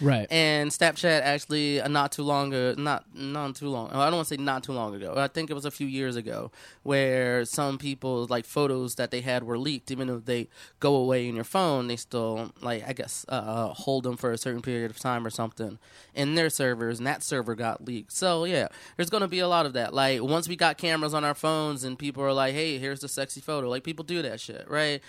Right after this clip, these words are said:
Speaker 2: Like, you know how many unwarranted dick pics people get? But if someone released a picture of a dude's dick, nobody would give a fuck,
Speaker 1: Right.
Speaker 2: right? Like, and, and
Speaker 1: <clears throat>
Speaker 2: that's, that's why, like, I wanted to bring up that double standard and just, like,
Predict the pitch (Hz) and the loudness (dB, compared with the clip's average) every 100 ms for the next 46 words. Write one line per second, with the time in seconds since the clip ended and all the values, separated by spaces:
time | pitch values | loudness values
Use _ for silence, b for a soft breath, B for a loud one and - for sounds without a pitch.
0 | B B 156 147 151 147 156 151 156 147 | B B 2 4 2 0 2 2 2 0
1 | 143 143 123 135 143 139 117 135 139 - | 0 -2 0 0 0 -2 -6 -6 -6 -6
2 | 160 - - 165 160 151 165 151 - B | -6 -6 -8 -8 -6 -2 0 0 -4 B
3 | - 147 - 165 156 143 139 127 139 139 | -2 0 2 2 2 0 0 0 0 -2
4 | - 127 117 151 143 - 135 120 101 123 | -2 -2 0 -2 -2 0 0 0 -4 -4
5 | 180 135 143 139 170 202 139 113 104 92 | -4 -4 -4 -2 -2 -2 -2 -4 -8 -10
6 | 95 110 123 - _ b 135 135 165 180 | -8 -4 -4 -4 _ b -2 4 6 8
7 | 190 170 170 160 156 151 139 165 156 151 | 6 6 6 8 6 2 2 4 4 4
8 | 165 165 170 170 127 - - 139 165 156 | 0 0 2 0 -2 -8 -12 -2 0 2
9 | 139 131 123 127 113 135 139 135 127 117 | 4 4 6 2 2 2 4 2 0 -2
10 | - 127 143 139 123 131 117 127 123 123 | -2 0 2 2 0 -2 -4 -6 -6 -8
11 | - 123 123 131 131 131 143 156 139 | -8 -6 -6 -6 -8 -8 -6 -2 -4